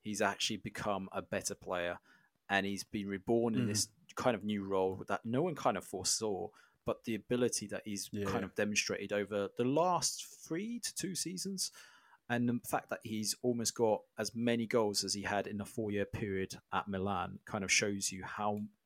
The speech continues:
Speaker 1: influential he has been. And I think he's very underrated,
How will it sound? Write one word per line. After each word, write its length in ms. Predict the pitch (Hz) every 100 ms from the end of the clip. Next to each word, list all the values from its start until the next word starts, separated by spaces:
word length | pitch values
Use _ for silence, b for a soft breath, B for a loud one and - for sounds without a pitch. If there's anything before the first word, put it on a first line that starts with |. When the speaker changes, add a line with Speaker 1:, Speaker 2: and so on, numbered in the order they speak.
| -
Speaker 1:
influential 560 | 110 - 104 101 - 95
he 120 | 98
has 200 | 92 95
been. 400 | - 95 87 - b b b b b b -
And 100 | 113
I 40 | 123
think 180 | 214 123
he's 160 | 113
very 320 | - 107 95 90
underrated, 640 | 92 87 90 92 95